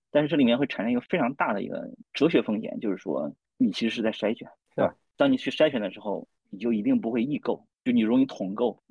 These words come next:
Speaker 2: 是。
Speaker 1: 但一个同构的一个组织，对吧？你可能远哥也能理解，一个同构的东西其实是有非常大的。
Speaker 2: 对，它，它会强化这个文化。所以这是对很多，很多这种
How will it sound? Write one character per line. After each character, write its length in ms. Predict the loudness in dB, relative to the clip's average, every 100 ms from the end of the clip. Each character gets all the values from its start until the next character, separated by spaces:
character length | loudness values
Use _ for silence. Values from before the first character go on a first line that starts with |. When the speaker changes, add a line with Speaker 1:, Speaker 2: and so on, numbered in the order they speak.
| _
Speaker 2:
是。 80 | -8
Speaker 1:
但 100 | -6
一 40 | -4
个 80 | -4
同 260 | -2 -2
构 160 | 0 2
的 100 | 0
一 80 | -2
个 100 | -6
组 180 | -8 -10
织， 380 | -8 -8 -8 -14 _ _ -12
对 80 | -2
吧？ 120 | -2
你 260 | 0 -2 -4
可 140 | -4
能 240 | -2 -2 -4 _
远 160 | -4 0
哥 100 | 0
也 80 | 0
能 160 | -2
理 140 | -4 -4
解， 160 | -6
一 80 | -2
个 80 | -4
同 240 | -2 0
构 140 | 2 4
的 120 | 2
东 180 | 0 -6
西 300 | -6 -8 -8
其 140 | -8
实 80 | -8
是 100 | -6
有 80 | -8
非 120 | -6
常 140 | -8 -8
大 80 | -12
的。 140 | -14 _ _
Speaker 2:
对， 160 | -14 -14 _ _ -10
它， 80 | -8
它 100 | -6
会 80 | -6
强 200 | -6 -2
化 140 | -2
这 60 | -2
个 60 |
文 120 | -8 -16
化。 120 | -20 -20 _ _
所 80 | 2
以 100 | 4
这 180 | 2
是 240 | 2 -2 -2
对 600 | 2 4 4 2 0 -4
很 220 | -8 -10
多， 380 | -4 0 2 0 -4 _ -14
很 140 | -10
多 220 | -4 -2
这 100 | -4 -6
种 540 | -10 -12 -12 -16